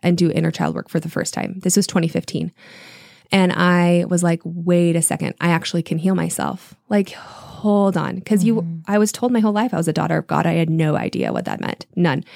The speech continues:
Speaker 1: Until that very moment when I was like, "Wait a second. I, I have the power. Like, I can actually do this." I just didn't even know how to access that.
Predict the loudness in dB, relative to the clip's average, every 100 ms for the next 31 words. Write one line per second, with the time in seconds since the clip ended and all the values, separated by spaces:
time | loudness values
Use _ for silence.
0 | -20 -20 -10 -2 0 2 0 0 0 2
1 | 0 0 0 0 0 0 -2 -2 -2 -4
2 | -6 -4 -2 -2 -4 -8 -8 -8 -10 _
3 | _ _ _ _ -2 2 4 4 2 -4
4 | -2 -2 0 -4 -6 -2 0 2 2 0
5 | -2 -2 -2 0 0 -2 -6 -8 -10 -12
6 | _ _ _ _ 0 0 2 2 2 2
7 | 0 0 -2 -4 -4 -6 -6 -6 -10